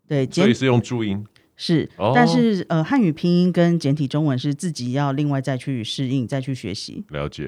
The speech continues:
Speaker 2: 了解。
Speaker 1: 是。
Speaker 2: 那你觉得做华语教师最大的挑战是什么？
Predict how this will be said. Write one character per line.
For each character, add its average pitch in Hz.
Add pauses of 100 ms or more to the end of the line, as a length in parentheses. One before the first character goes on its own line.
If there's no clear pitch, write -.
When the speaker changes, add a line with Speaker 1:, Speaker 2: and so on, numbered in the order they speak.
(120)
Speaker 2:
了 -
解。 -
Speaker 1:
是。 -
Speaker 2:
那 180
你 113
觉 98
得 110
做 123
华 101
语 82
教 92
师 90
最 87
大 80
的 71
挑 62
战 62
是 64
什 -
么？ -